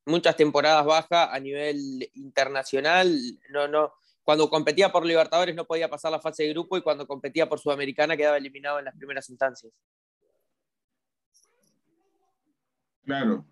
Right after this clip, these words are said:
Speaker 2: sin duda. Y, y ahora vemos ya prácticamente, eh, eh, pasando al, bueno, obviamente falta jugar los partidos, pero,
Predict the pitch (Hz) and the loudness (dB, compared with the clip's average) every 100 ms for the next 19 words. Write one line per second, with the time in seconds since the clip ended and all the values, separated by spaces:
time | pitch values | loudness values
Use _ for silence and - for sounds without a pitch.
0 | _ - 120 123 143 120 120 113 110 113 | _ -2 2 4 2 -2 -6 -6 -4 0
1 | 117 131 127 127 131 127 120 - _ _ | 0 0 0 0 0 -2 -6 -12 _ _
2 | _ _ _ - 127 123 139 139 135 147 | _ _ _ -16 -8 -4 -4 -4 -2 -4
3 | 127 123 131 127 127 82 73 - - 110 | -2 0 0 0 -2 -4 -8 -20 -10 -8
4 | 101 92 82 73 101 92 90 107 107 110 | -6 -10 -14 -18 -20 -20 -12 -12 -12 -4
5 | 127 123 127 120 - 139 120 120 131 123 | 0 0 0 -6 -8 -4 -2 0 -2 -2
6 | 120 107 123 117 120 113 - 110 117 117 | -4 -6 -6 -4 -4 -4 -4 -2 0 0
7 | 110 107 104 127 131 - 110 101 | -4 -8 -6 -4 -4 -4 -4 -6